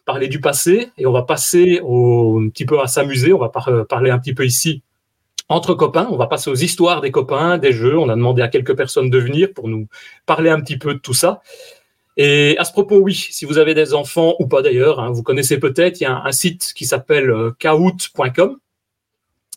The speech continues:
Et donc, sur ce site, on va jouer avec vous d'ici quelques dizaines de minutes.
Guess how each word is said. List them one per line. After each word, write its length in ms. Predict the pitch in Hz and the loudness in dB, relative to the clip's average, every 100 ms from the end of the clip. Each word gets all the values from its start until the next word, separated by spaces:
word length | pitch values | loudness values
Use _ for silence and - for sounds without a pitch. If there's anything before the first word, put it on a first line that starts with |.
| _ - - - - | _ -20 -20 -20 -8
Et 80 | - | 0
donc, 260 | 160 180 | 2 2
sur 240 | 180 196 196 | 0 -4 -2
ce 100 | 190 | -2
site, 380 | - 220 226 - | 0 -2 -2 -6
on 60 | |
va 500 | 127 143 143 139 139 127 | -2 0 2 4 2 0
jouer 360 | 139 131 156 165 | -6 -2 2 4
avec 200 | 202 135 | 2 -2
vous 160 | 131 | -4
d'ici 280 | 151 143 131 | -6 -6 -4
quelques 560 | 123 127 131 120 117 113 | -4 -2 2 2 4 2
dizaines 300 | 113 120 139 | 0 -2 0
de 80 | 131 | 0
minutes. 400 | 127 185 208 | 2 0 -2